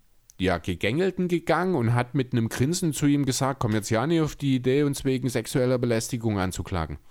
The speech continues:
Und ist mit dem Grinsen wieder gegangen. Was machst du als fünfundzwanzigjähriger No-Name in so einer Situation?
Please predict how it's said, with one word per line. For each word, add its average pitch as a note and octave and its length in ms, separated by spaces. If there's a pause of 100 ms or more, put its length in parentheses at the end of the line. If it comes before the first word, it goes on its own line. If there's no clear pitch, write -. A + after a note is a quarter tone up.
(360)
Und F#2 80
ist G2 120
mit B2 100
dem A#2 100
Grinsen C3+ 400
wieder C3+ 200
gegangen. G#2 380 (800)
Was A2 160
machst C3 260
du D#3+ 80
als A2 160
fünfundzwanzigjähriger C#3+ 1120
No-Name D3 560
in B2 80
so B2 140
einer C#3 220
Situation? B2+ 680